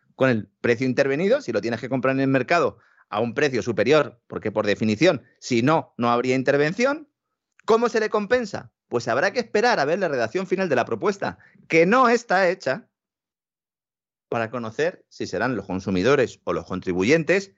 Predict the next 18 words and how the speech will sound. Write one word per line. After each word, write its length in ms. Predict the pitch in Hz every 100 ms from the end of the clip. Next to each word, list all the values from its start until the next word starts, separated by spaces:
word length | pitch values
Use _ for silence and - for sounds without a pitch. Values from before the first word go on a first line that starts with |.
| _ _ _ _ _
que 140 | 156
en 120 | 156
realidad 360 | 160 156 165 226
somos 240 | 226 220
lo 120 | 156 147
mismo, 460 | 233 196 208 - _ _ _ _ _ _
quienes 280 | 139 127 120
abonemos 400 | 110 135 175 120
la 100 | 107
diferencia 520 | 127 165 190 175 226
entre 160 | 214
el 60 | 110
precio 200 | 117 135
de 80 | 135
mercado 300 | 127 151 185
y 60 |
el 100 | 147
regulado, 480 | 113 104 120 98 87